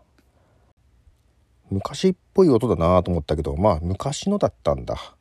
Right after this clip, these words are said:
千九百九十八年だったんだ。そうか、そうか。<laughs> バッ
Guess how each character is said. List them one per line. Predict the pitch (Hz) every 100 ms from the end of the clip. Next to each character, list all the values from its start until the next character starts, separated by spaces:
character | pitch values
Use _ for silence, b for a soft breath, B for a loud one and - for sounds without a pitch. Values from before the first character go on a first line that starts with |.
| _
千 | - 190
九 | 175
百 | -
九 | - 175
十 | 156
八 | - 85 -
年 | 175 95
だ | 80
っ |
た | -
ん | 69
だ。 | 58 -
そ | - 151
う |
か、 | -
そ | -
う |
か。 | 78 73 - B B B B B - - - -
<laughs> | - - - _ _ _ _ _ _
バ |
ッ | 98